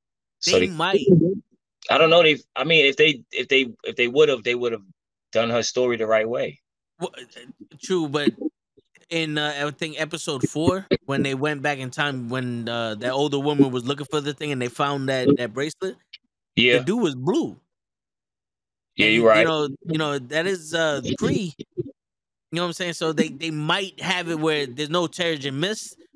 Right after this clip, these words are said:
Speaker 2: but there's something that can unlock the Inhuman ability, and maybe that, that, uh, thing unlocks her Inhuman ability.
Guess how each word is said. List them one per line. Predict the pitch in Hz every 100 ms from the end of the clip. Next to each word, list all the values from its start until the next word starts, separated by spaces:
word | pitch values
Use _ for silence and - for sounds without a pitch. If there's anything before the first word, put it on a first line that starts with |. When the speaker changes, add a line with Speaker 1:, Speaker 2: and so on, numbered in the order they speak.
| -
Speaker 2:
but | 156
there's | 147 151
something | - 180 156 160
that | 151
can | 147 151
unlock | 143 139 156 -
the | 143
Inhuman | 135 135 160 143
ability, | 127 123 160 127 117 98
and | 123 127
maybe | 139 139
that, | 139 135 127 120 _ - -
that, | 135 131
uh, | 127 123 117 110
thing | 156 147
unlocks | 131 131 131 127
her | 147 131
Inhuman | 127 143 135
ability. | 123 127 127 113